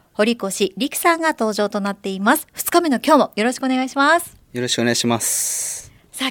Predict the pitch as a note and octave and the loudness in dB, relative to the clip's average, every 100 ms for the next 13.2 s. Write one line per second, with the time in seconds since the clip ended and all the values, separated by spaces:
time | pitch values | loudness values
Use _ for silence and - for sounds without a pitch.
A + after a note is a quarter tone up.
0 | - A3 E4+ G4+ D4 A#3+ A3+ G#3+ A#3 - | -4 -2 0 -2 -8 -6 -4 -4 -4 -4
1 | D4+ C4+ C4+ C4+ B3 A3+ A3+ A#3 A#3+ C4+ | -4 -4 -6 -2 -2 -2 -4 -4 -4 -4
2 | B3+ A#3+ - A#3+ A#3+ F#3 F#3 G3 F#3+ F#3+ | -4 -6 -4 -4 -2 -4 -6 -6 -8 -8
3 | G3 F3+ G#3 A3+ A3+ A#3 - G#3 F3 F3 | -6 -6 -4 -4 -4 -8 -6 -8 -6 -10
4 | - F#3+ F#3 F3+ F3 E3+ D#3 - - D4 | -10 -10 -8 -8 -2 -2 -2 -4 -6 -4
5 | D#4 C#4 F#3+ F3+ G3+ G#3 G#3 A3+ A#3 G#3 | -2 -4 -4 -8 -8 -6 -4 -4 -4 -6
6 | - F3+ F#3+ C4 A#3 - - - D#4 - | -10 -10 0 0 0 -6 -10 0 0 -2
7 | A#4+ G4+ - A#3 G3 - - - D#4 - | -12 -14 -8 2 2 2 -8 -6 -4 -2
8 | - G3+ G3 - - - - A3+ A3+ F#3+ | -2 -2 -4 -4 -8 -10 -4 -2 -2 -6
9 | D#3 F#3 G3+ G3 F#3+ F#3+ F#3+ G#3 E3 - | -8 -8 -6 -4 -2 -4 -4 -6 -4 -6
10 | G3 F#3+ F#3 F#3+ G3 - - - C4 D4 | -6 -8 -6 -6 -6 -8 -8 -10 -8 -10
11 | - - - - _ - F3 C#3 A2+ - | -12 -20 -20 -20 _ -4 -2 -2 -2 0
12 | F#3 E3 D3 C3+ C#3 D3 C#3+ D3+ C3+ A#2 | 0 -2 -6 -8 -6 -6 -4 -2 0 -2
13 | G2+ | -2